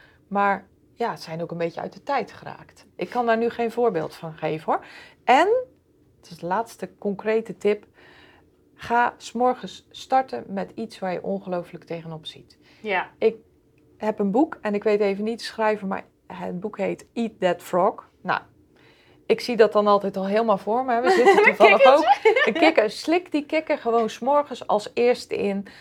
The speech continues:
Speaker 1: Hij glibbert naar binnen en je walgt ervan.
Speaker 2: Maar
Speaker 1: Maar
Speaker 2: dan
Speaker 1: dan is het gedaan, hè.
Speaker 2: Ja,
Speaker 1: En
Speaker 2: ja,
Speaker 1: dan
Speaker 2: ja.
Speaker 1: merk je dat als je start met iets waar je echt tegenop ziet,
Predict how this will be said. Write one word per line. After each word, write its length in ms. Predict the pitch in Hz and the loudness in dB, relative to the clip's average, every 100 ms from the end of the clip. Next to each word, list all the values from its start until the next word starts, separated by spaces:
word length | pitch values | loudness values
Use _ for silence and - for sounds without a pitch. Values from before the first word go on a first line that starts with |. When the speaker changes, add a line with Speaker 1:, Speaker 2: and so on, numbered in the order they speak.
| - - | -16 -6
Speaker 1:
Hij 140 | 190 | -6
glibbert 520 | 196 233 269 262 233 | -4 -2 0 0 0
naar 140 | 208 202 | 0 4
binnen 320 | 226 196 180 | 4 4 -2
en 100 | 190 | -4
je 120 | 175 | 0
walgt 420 | 165 220 320 - | 6 6 6 0
ervan. 400 | 262 - 247 285 453 - - - - | -10 2 4 4 0 -10 -20 -20 -18
Speaker 2:
Maar 120 | 175 185 | -8 0
Speaker 1:
Maar 260 | 208 208 | 4 4
Speaker 2:
dan 220 | 214 202 196 _ _ - | 2 -8 -16 _ _ -14
Speaker 1:
dan 180 | 180 196 | -12 -10
is 160 | 196 | -10
het 140 | 180 - | -12 -8
gedaan, 460 | 196 208 226 233 | -2 0 0 -2
hè. 100 | 165 190 | -2 -4
Speaker 2:
Ja, 220 | 170 170 _ _ - | -8 -14 _ _ -2
Speaker 1:
En 120 | 208 | 0
Speaker 2:
ja, 60 | |
Speaker 1:
dan 300 | 214 214 208 185 | 4 4 2 -4
Speaker 2:
ja. 200 | 160 - _ _ _ _ _ _ _ _ - | -12 -14 _ _ _ _ _ _ _ _ -4
Speaker 1:
merk 420 | 208 247 349 359 | 2 4 4 2
je 280 | - 175 220 | -2 -2 0
dat 200 | 254 240 | 0 0
als 240 | - 226 208 | 0 0 -2
je 80 | |
start 420 | 190 - 302 302 - | -10 -4 -2 -2 -2
met 180 | 196 | -4
iets 360 | - 208 196 - | -4 -10 -10 -10
waar 140 | 180 | -6
je 160 | 175 - | -6 -8
echt 260 | - 349 - | -12 -12 -4
tegenop 400 | 247 214 220 226 | -2 -2 -2 -4
ziet, 460 | - 226 403 - | -6 -8 -8 -12